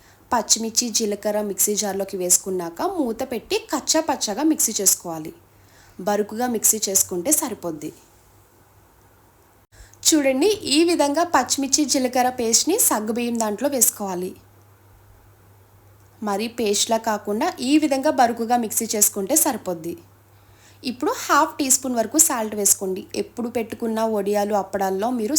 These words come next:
సాల్ట్ అనేది తక్కువే వేసుకోండి. కొంచెం ఎక్కువ వేసుకున్నా మనకి సాల్టీగా అయిపోద్ది, తినడానికి అస్సలు అవ్వదు. కాబట్టి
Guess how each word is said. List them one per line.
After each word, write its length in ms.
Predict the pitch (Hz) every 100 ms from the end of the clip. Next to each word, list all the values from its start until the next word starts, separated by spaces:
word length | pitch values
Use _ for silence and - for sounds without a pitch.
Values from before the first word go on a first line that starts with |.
| -
సాల్ట్ 360 | 240 208 240 254
అనేది 200 | 240 285 254
తక్కువే 300 | 226 240 233
వేసుకోండి. 500 | 202 - 202 180 190 - - - - _ -
కొంచెం 260 | 226 220 226 196
ఎక్కువ 200 | - 233
వేసుకున్నా 420 | 226 214 - 220 226
మనకి 260 | 208 202 294
సాల్టీగా 500 | - 254 226 214 220 214
అయిపోద్ది, 460 | 196 190 175 175 185 - - - - 233
తినడానికి 500 | 208 202 208 202 220
అస్సలు 300 | 196 - 208 202
అవ్వదు. 220 | 202 202
కాబట్టి 300 | 202 190 196